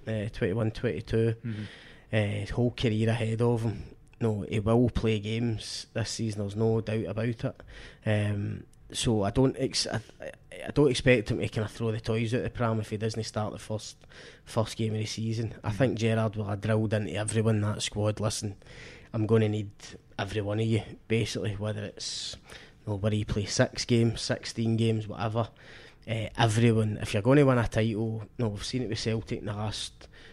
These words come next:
Speaker 1: few years. Um, no, you, you look at Celtic and think of guys like Johnny Hayes, for instance, and, you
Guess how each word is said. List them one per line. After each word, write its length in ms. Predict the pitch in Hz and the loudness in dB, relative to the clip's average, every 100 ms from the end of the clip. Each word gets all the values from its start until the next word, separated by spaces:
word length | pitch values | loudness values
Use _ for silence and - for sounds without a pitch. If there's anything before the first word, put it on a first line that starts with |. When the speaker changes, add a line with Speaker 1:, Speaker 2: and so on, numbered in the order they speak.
| - | -18
Speaker 1:
few 220 | - 117 | -4 -2
years. 580 | 110 110 110 107 - - - | 0 0 0 -2 -6 -8 -4
Um, 420 | 113 104 90 80 | -2 -2 -4 -6
no, 100 | 78 | -2
you, 140 | 90 107 | -2 -2
you 140 | 87 | -2
look 220 | 113 117 - | -2 -2 -2
at 60 | |
Celtic 340 | - 107 107 - | -2 -2 -2 -4
and 100 | 104 | -2
think 220 | 113 85 | -2 -2
of 80 | 104 | -4
guys 240 | 110 107 | -6 -6
like 80 | - | -8
Johnny 240 | 110 107 | -6 -6
Hayes, 260 | 110 110 110 | -4 -4 -6
for 160 | - 113 | -4 -2
instance, 480 | 110 - 107 107 - | -2 -4 -8 -8 -10
and, 140 | |
you 40 | 85 | -10